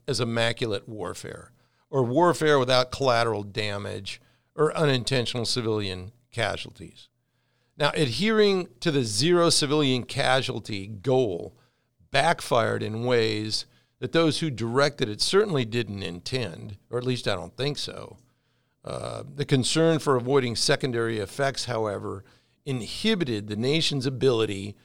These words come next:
to secure the ultimate objective of defeating the Islamic State. I am and was in firm agreement that we want to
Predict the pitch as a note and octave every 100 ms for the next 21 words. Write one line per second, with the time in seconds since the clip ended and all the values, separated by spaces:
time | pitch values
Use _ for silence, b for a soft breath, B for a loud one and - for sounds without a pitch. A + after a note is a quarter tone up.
0 | b - B2+ - C#3+ - A3 G3 D#3+ E3
1 | F3+ D#3 C#3+ C3+ A2 C3+ B2+ C3+ A#2+ B2
2 | G#2+ C3 - - C3 A#2 A#2 G2 F#2 A2+
3 | F2 F#2 - - - - _ _ b b
4 | b b - D3+ E3+ E3+ D#3+ D#3+ D#3 D#3+
5 | - C3 A#2 C3+ D3+ C3 C3 A#2 A2+ -
6 | D3 D3 C3+ G#2+ A#2 C#3 D3 D3+ - _
7 | _ _ - E3+ D3+ D3 D#3